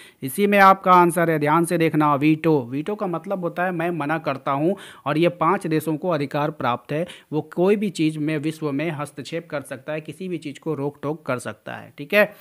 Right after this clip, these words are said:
चलते हैं अगले सवाल पे। अगला सवाल है हमारा, आलू का,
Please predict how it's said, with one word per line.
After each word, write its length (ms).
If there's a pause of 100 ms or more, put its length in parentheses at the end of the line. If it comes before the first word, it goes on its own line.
(320)
चलते 240
हैं 120
अगले 240
सवाल 260
पे। 120
अगला 240
सवाल 240
है 60
हमारा, 220
आलू 480
का, 240